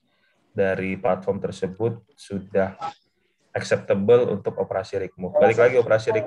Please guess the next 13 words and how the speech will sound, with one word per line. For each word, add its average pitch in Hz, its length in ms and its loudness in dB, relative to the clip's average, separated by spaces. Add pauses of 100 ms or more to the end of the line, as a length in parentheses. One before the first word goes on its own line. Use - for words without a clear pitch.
move 113 160 -6
itu, 147 400 -4 (800)
eh, 107 160 2
tergantung 104 720 0
dari 101 320 2
company 101 420 -4
policy 101 640 -6 (160)
masing-masing 104 640 -4
ya, 85 160 -2
Bapak - 320 -4
Ibu. 90 260 -12 (320)
Eh, 92 560 -12
sebagai, 90 640 -2